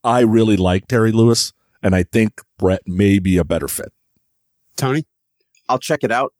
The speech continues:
Speaker 3: just because out of curiosity, I wanna hear wh-, what they sound like with the new guy. Um, but I've never been a huge Great White fan. I like, you know, one point two five records.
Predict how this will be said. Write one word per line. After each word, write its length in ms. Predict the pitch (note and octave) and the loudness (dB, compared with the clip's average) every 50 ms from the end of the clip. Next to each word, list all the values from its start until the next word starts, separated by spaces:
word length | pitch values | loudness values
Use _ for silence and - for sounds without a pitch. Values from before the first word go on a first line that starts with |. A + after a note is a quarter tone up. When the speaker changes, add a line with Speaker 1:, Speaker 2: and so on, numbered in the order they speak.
| _ _ | _ _
Speaker 3:
just 240 | - A#2 G#2+ - - | -6 -6 -6 -4 -4
because 340 | - A#2 - - A2+ F#2+ F#2 | -4 -4 -2 -2 -2 -2 0
out 160 | G2+ G2 F#2 | -2 -2 -2
of 100 | F2 - | -6 -6
curiosity, 540 | - A#2 G#2+ G2 F#2+ F#2+ G#2 - A#2 A2+ A2 | -2 -2 0 0 0 -2 -2 -2 -2 -2 -2
I 40 | |
wanna 180 | G2 F#2+ F#2 F2+ | -2 -2 -4 -2
hear 140 | F#2+ G2+ F#2+ | -2 -2 -2
wh-, 280 | F2 E2+ - - G2 | -4 -6 -8 -10 -6
what 120 | F#2 F#2+ E2 | -4 -4 -4
they 80 | F2+ | -4
sound 220 | - - F#2+ F2 F2+ | -4 -4 -4 -4 -4
like 140 | F2+ F2+ - | -4 -4 -6
with 100 | - - | -8 -8
the 80 | - E2 | -6 -4
new 140 | E2+ F#2 | -2 -2
guy. 220 | F#2 A#2 B2+ D#3+ F3+ - _ _ _ _ _ _ _ - _ _ - | -2 -2 -4 -4 -6 -12 _ _ _ _ _ _ _ -20 _ _ -4
Um, 300 | F#2 F2+ F#2 F#2 F#2 F#2 - | -2 0 0 -2 -4 -2 -4
but 100 | A#2+ A#2 | -2 -2
I've 100 | A#2 A2+ | -2 -2
never 360 | A#2 A2+ B2 C3+ C3+ C3+ B2+ | -2 -2 -2 -2 0 -2 -2
been 180 | A2 A#2+ A#2+ | 0 -2 -2
a 60 | G2+ - | -2 -6
huge 540 | - - - - G#2+ A#2 C#3 E3+ D3+ - | -8 -12 -4 0 2 2 2 2 -2 -2
Great 200 | - F3 F3+ E3+ | -2 -2 0 0
White 200 | - F3+ F3+ F3+ | 0 -2 -2 -2
fan. 340 | - G3 F#3 F#3+ G3 G3 F3+ - _ _ _ _ _ - | -2 -2 0 0 0 -2 -4 -10 _ _ _ _ _ -6
I 60 | A2 | -2
like, 200 | G#2+ A2 G#2 - _ | -2 -2 -4 -4 _
you 80 | A2 | -4
know, 180 | G2 F#2 F#2 F#2+ _ | -4 -4 -4 -6 _
one 240 | - F#2+ G#2+ A2 G2+ | -2 -2 -2 -2 -2
point 220 | - A#2 G#2 - | -4 -6 -6 -4
two 140 | - B2 A#2 | -2 -4 -2
five 240 | - B2 A2+ G#2+ F2+ | -2 -2 -4 -2 -2
records. 540 | F#2+ F#2+ G2+ - D3 D#3 E3 - - - | -4 -4 -4 -4 -8 -8 -8 -12 -18 -20